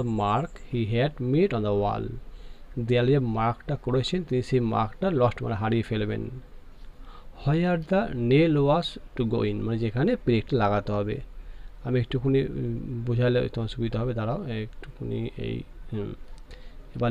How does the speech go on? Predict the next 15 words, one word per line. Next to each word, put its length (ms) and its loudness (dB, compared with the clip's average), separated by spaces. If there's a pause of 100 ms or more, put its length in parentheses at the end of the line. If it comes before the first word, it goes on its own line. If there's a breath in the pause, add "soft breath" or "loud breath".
লাইনটা 240 0 (180)
দাগ 180 0
টেনে 220 0
বোঝালে 280 2
তোমার 160 0 (100)
সুবিধা 220 -8
হবে। 120 -12 (280)
তো 60 4 (800 loud breath)
এখানে 220 2
হচ্ছে 160 0 (380)
each 280 4
of 80 2 (240)
us, 120 4 (140)
আমাদের 220 2 (140)
প্রত্যেকেই 600 2